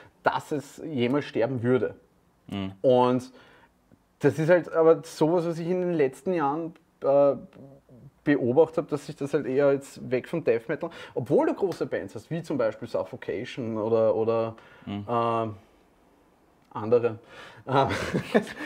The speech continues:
Speaker 1: mir so
Speaker 2: Andere.
Speaker 1: leid, wenn da nichts einfällt.
Speaker 2: Shout out to all the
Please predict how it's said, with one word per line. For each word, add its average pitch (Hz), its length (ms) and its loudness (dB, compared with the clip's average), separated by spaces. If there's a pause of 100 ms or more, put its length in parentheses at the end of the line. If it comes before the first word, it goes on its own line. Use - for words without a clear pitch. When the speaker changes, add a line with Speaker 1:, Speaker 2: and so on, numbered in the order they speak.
Speaker 1:
mir - 200 2 (580)
so 135 100 0
Speaker 2:
Andere. 127 260 6
Speaker 1:
leid, 175 200 6
wenn 175 100 8
da 160 80 8
nichts 160 200 2
einfällt. 123 440 2
Speaker 2:
Shout 123 260 8
out 117 300 6
to 120 200 4
all 113 200 4
the 107 280 2